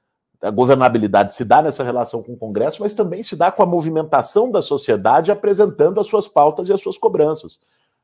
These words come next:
E eu acho muito importante que isso, no próximo período, passado o risco golpista,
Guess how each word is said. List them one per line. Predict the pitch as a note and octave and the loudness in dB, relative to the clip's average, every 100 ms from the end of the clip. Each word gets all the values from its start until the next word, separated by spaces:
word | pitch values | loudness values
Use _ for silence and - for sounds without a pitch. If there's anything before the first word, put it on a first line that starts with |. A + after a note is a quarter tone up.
| _ - | _ -6
E | |
eu | F#2 E2+ | -4 -4
acho | D2+ F2 A2+ | -6 -8 -10
muito | A2+ C3+ | -10 -10
importante | C3+ D3+ - A2+ B2 | -4 -4 0 -2 -4
que | C3 C3 | -10 -10
isso, | B2+ - C#3 - _ _ - | -8 -10 -12 -12 _ _ -8
no | C#3 | -6
próximo | C3+ A#2 A#2 A#2+ | 2 2 2 -6
período, | G#2+ G2 G#2 A2 F2+ | -4 -2 -2 -4 -4
passado | - A#2 - C#3 D3+ B2+ | -6 -6 -4 -2 -2 -4
o | |
risco | G#2+ B2+ - A2 | -8 -10 -10 -6
golpista, | G2+ F2+ - G#2+ A#2+ - D#3 D#3 | -4 -4 -4 -4 -4 -4 -8 -8